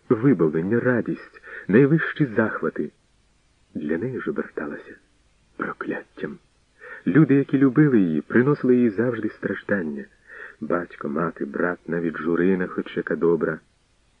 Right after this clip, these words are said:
Вона поселила у ній знання про чебиряйчиків, яких не дано нікому й ніколи бачити. Мабуть, існує воля злих сил.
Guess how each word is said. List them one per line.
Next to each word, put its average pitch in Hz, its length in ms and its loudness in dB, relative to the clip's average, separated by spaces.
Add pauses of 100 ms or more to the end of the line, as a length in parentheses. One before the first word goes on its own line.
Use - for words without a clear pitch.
(180)
Вона 101 380 4
поселила 104 680 4
у 101 120 4
ній 87 260 2
знання 113 520 4
про 135 160 2
чебиряйчиків, 120 1080 0 (480)
яких 98 440 4
не 135 160 6
дано 143 380 4
нікому 139 480 2
й 135 60 2
ніколи 117 440 2
бачити. 87 640 -4 (1700)
Мабуть, 143 320 2
існує 113 400 4
воля 95 400 2
злих 82 180 -2 (200)
сил. 78 280 2